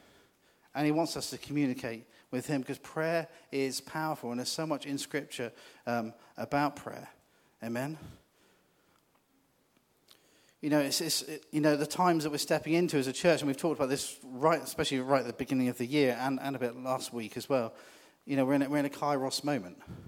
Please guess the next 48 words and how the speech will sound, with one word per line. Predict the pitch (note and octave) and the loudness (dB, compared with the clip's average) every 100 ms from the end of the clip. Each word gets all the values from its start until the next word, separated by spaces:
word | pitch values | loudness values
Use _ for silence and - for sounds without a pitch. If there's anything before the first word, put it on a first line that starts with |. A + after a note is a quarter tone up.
| - - | -18 -14
that | G#2 | 0
Greek | C3+ B2+ | 0 2
word | C3 A#2 | 2 2
meaning | B2 A#2+ | 2 0
about | A#2+ | -2
knowing | A#2+ C3 B2 | 0 -2 -2
the | A#2+ | -6
time, | - C3+ B2 | -6 -6 -2
knowing | C3 C3+ | 0 0
the | B2 | -2
time | - C#3 B2 | -4 -6 -6
that | A#2 | -6
we're | |
in, | A#2 | -6
God's | G#2+ C3 B2+ | -4 -6 -6
appointed, | - C3 B2 B2 - - - - | -6 -4 -4 -6 -12 -18 -20 -4
God's | C3+ C3 | -2 -2
appointed | C3+ C3+ B2+ C3 | -4 -4 -4 -6
times. | - C3 A#2 | -4 -4 -4
Prayer | - D#3 D3+ | -2 2 2
is | C3 | 2
so | - D3+ C#3 | 0 0 -2
key | - D3 A#2+ G2+ - - - - | -4 -2 -4 -6 -16 -20 -20 -8
for | C3+ | -4
this | A2+ | -4
time | - C#3 | 0 0
that | C3 A#2+ | 2 0
we're | |
in | C3 B2 | 0 0
as | A#2 - A#2 A2 | -4 -8 -8 -4
a | |
world, | A2 C3 B2+ B2+ | 2 6 6 4
as, | A2+ G#2 | -4 -8
as | A2+ G#2 | -10 -10
a | G2+ | -8
church. | - C3 A#2 - - - - - _ B2 | -4 -4 -4 -8 -14 -18 -20 -20 _ -6
Amen? | B2+ C3 C3+ - _ _ _ _ _ _ _ - | -4 -4 -8 -16 _ _ _ _ _ _ _ -12
It's | A2 | -4
so | - D#3 | 2 2
key | D3 D3+ C#3 | 4 2 2
for | C3 | 0
where | A#2+ C3 B2+ | -2 0 0
we're | B2 | -2
heading, | B2+ A#2 A#2+ A2+ - - _ | -4 -6 -6 -10 -16 -20 _
for | - | -6
where | B2 B2+ | 0 2
we're | A#2 | 0
heading | B2 A#2 A#2 | -2 -4 -4